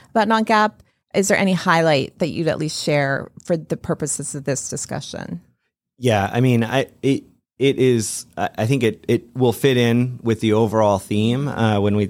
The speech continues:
Speaker 2: when you talk about enforcement, uh, matters. But, but the focus that we've seen in some of the enforcement actions, part of it is disclosure controls and procedures. Uh, and so earlier this year, there was an enforcement case,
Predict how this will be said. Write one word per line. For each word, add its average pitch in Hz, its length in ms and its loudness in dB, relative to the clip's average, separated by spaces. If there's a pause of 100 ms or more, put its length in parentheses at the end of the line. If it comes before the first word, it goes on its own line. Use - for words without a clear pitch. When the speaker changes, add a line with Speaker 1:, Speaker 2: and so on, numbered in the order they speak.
Speaker 2:
when 104 180 0
you 104 80 0
talk 104 200 -2
about 98 300 0
enforcement, 101 680 -2 (140)
uh, 101 220 0
matters. 92 460 0
But, - 240 -4 (300)
but - 200 0
the 104 200 0
focus 135 420 2
that 85 100 0
we've 104 160 2
seen 101 280 2
in 95 100 0
some 104 160 0
of 98 60 2
the 95 100 0
enforcement 90 480 -2
actions, 87 560 -4
part - 280 0
of 135 80 2
it 104 100 4
is 90 280 0
disclosure 95 580 -2
controls 98 440 -2
and 87 100 -6
procedures. 92 720 -4 (380)
Uh, 90 340 0
and 101 200 0
so 95 600 0
earlier 113 320 4
this 95 240 0
year, 95 220 2
there 90 100 0
was 90 140 -4
an 90 80 -4
enforcement 87 500 -6
case, 87 500 -2